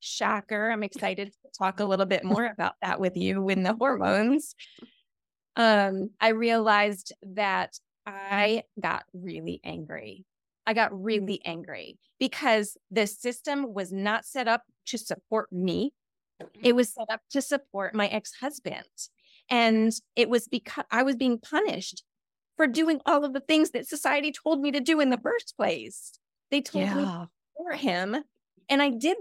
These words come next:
Speaker 1: that. And then when we got divorced, they were like, "Okay, figure your stuff out now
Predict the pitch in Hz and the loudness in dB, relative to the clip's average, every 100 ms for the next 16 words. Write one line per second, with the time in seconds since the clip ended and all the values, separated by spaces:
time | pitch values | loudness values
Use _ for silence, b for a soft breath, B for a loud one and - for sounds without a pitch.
0 | 247 180 208 247 - - - 285 302 311 | 0 0 0 -4 -8 -12 2 6 6 6
1 | 294 285 269 262 226 277 339 294 - - | 2 4 2 2 0 2 4 4 0 -10
2 | - 262 269 269 262 - _ _ _ 240 | 0 4 6 6 4 -2 _ _ _ -2
3 | 254 294 285 277 254 269 247 254 262 262 | 2 2 2 -2 -2 -4 -2 -2 -2 -6
4 | - 247 262 269 220 214 202 247 | -6 -6 -4 -6 -4 -4 -2 -4